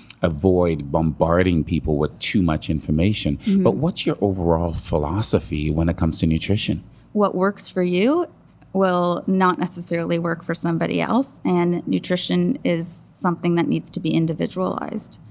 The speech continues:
Speaker 1: That's, uh, that's quite simple.
Speaker 2: <laughs>
Speaker 1: It's, um, and I wish it was so very simple when it comes to, uh,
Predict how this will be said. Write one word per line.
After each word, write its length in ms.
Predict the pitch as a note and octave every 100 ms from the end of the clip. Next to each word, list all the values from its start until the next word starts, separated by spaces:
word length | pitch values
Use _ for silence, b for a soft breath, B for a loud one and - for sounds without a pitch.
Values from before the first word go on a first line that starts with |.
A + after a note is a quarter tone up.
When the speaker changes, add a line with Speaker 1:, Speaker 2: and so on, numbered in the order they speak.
| B B B B B B B - E2+
Speaker 1:
That's, 340 | E2 D#2+ -
uh, 180 | E2 D#2+
that's 200 | F2+ -
quite 200 | C3+ G2
simple. 440 | A#2+ C3 F#2 -
Speaker 2:
<laughs> 40 | -
Speaker 1:
It's, 520 | E2 F2 F#2+ F#2+ -
um, 320 | F#2+ F2 F2 D2+
and 220 | G2 G2
I 100 | G2
wish 360 | F#2 A2 A#2 - -
it 160 | G2+ G2
was 360 | F2+ E2+ D#2+ - - - -
so 360 | - - A2+ G#2+
very 280 | G2+ F#2 F2
simple 460 | - E2 D2+ D#2+
when 140 | D#2+ D#2+
it 140 | D2+
comes 300 | - D#2 C#2+
to, 440 | - E2 D2+ D#2 E2
uh, 260 | D2+ D2+